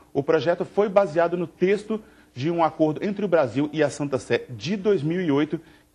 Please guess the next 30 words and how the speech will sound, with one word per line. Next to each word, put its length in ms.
e 80
estende 400
para 220
todas 400
as 60
religiões 640
os 140
direitos 320
garantidos 800
à 100
Igreja 320
Católica. 560
Esses 300
direitos 380
incluem 400
representação 640
nas 180
Forças 460
Armadas, 560
prestação 500
de 120
serviços 640
em 100
hospitais, 640
presídios 600
e 200
entidades 580
de 140
assistência 460
social, 480